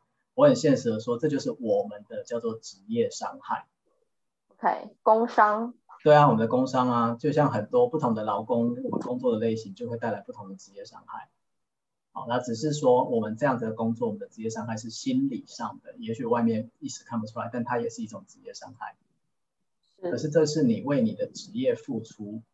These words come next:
Speaker 1: 你必须要承担的事情，因为这是你的责任。
Speaker 2: 嗯。
Speaker 1: 有责任就有承担的代价，我觉得，
Speaker 2: 嗯。
Speaker 1: 这是我的观点。你有承担的责任，你就有要付出的代价。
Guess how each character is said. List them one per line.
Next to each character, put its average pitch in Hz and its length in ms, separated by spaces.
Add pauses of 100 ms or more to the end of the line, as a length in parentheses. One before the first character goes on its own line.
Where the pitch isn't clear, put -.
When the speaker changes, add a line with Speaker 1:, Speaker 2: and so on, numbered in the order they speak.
Speaker 1:
你 113 100
必 120 160
须 123 120
要 113 100
承 101 240
担 113 160
的 110 100
事 - 140
情， - 180
因 214 60
为 226 100
这 226 80
是 233 140
你 220 80
的 - 240
责 - 280
任。 - 300 (2250)
Speaker 2:
嗯。 208 100
Speaker 1:
有 185 180
责 - 240
任 135 260
就 117 160
有 98 140
承 98 240
担 113 160
的 110 80
代 104 340
价， - 300 (640)
我 107 160
觉 104 220
得， 110 160
Speaker 2:
嗯。 196 100
Speaker 1:
这 - 120
是 127 80
我 104 100
的 101 80
观 104 240
点。 - 180 (760)
你 247 80
有 247 120
承 226 200
担 240 100
的 - 100
责 107 160
任， 113 220
你 - 20
就 110 160
有 98 160
要 104 140
付 - 160
出 113 140
的 107 80
代 101 140
价。 - 280